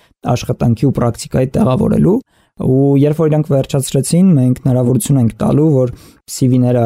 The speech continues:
կուղարկենք համապատասխան ընկերություններին, հետևողական աշխատանք կտանեն մեր թիմի մասնագետները, որպեսզի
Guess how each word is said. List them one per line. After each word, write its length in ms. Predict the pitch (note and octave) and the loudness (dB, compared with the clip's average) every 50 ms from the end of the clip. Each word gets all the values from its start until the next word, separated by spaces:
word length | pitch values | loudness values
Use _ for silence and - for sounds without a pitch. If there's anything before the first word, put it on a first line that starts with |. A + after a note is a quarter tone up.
| - G#3 - | -2 -4 -4
կուղարկենք 560 | - C3 B2 B2+ B2 A#2 - C3 B2 A#2+ - | -4 -2 -2 0 -2 0 0 0 0 0 0
համապատասխան 640 | A#2+ A#2+ A#2 G#2+ - C3+ - C3 - - C#3+ C3 A#2+ | 0 0 0 0 -2 -2 -4 -4 -4 -2 -2 0 0
ընկերություններին, 760 | A2+ - C3+ C3 C3 A2 - - B2 A#2+ A#2+ A#2 B2+ D#3+ F3+ F#3+ F3+ C3+ | 0 0 0 0 -2 -2 -2 -2 0 0 2 2 2 2 2 0 0 -2
հետևողական 640 | B2+ A2 C3 C3 A#2+ B2 B2 B2 A#2 C3+ B2+ A#2+ | -4 -2 -2 0 0 0 0 0 0 0 0 0
աշխատանք 460 | A#2+ - - - A#2+ - B2+ B2 A#2+ - | 0 -2 -2 -6 -6 -2 -2 -2 -2 -4
կտանեն 400 | C#3+ - - - B2 B2+ A#2+ A#2 | -6 -4 -2 0 0 2 2 2
մեր 160 | A#2 A#2 A2+ - | 2 0 -2 -2
թիմի 240 | - B2+ B2 A#2+ A#2+ - - - | -2 -2 0 0 0 0 0 -2
մասնագետները, 720 | B2+ B2 A#2+ - - B2 A#2 B2+ A#2+ - C3 C3 B2+ D#3+ F#3 E3+ | -2 -2 -2 -2 -2 -2 0 -2 0 0 0 0 0 0 0 0
որպեսզի 420 | C3+ B2 - C#3 B2+ A#2 A#2+ B2+ | 0 0 0 0 0 0 2 0